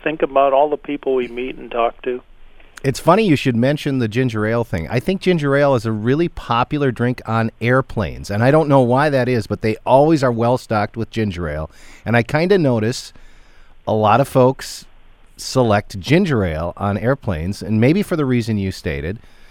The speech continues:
Speaker 2: you know, that, uh, that, that maybe it, it prevents an upset stomach, but also maybe it, uh, it fends off that, uh, that awful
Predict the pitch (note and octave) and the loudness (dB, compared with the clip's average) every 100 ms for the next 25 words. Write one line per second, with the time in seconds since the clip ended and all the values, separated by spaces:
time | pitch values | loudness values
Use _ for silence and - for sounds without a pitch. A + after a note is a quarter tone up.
0 | - - A2 F2 F#2 F#2+ F2 - F#2+ E2+ | -10 -2 0 0 -2 -2 -2 -2 -2 -2
1 | D#2+ F#2 - F#2 E2+ G2 G2 G2 - F#2+ | -4 -6 -6 -6 -4 -4 -2 -4 -4 -8
2 | F#2+ - - G2+ A2 A2 A2+ G#2 - - | -8 -6 -4 0 0 0 0 -2 -2 -4
3 | G2 - - G2+ A#2 - G2+ A2 B2 G#2+ | -4 -4 -4 -2 -2 -4 -2 -2 -2 -4
4 | G2 A2+ A#2 G2+ - G#2+ F#2+ - _ - | -2 -2 -2 -4 -4 -4 -4 -12 _ -20
5 | - - A2 - C3 C3 A2+ A#2+ A#2 - | -10 -6 -6 2 2 4 4 4 2 -4
6 | - - A2 - G2 F#2 - F#2+ E2 F2 | -18 -20 -14 -4 -2 -2 -4 -4 -6 -8
7 | G2 F#2 G2 G#2 A2+ F#2+ | -8 -6 -6 -6 -6 -8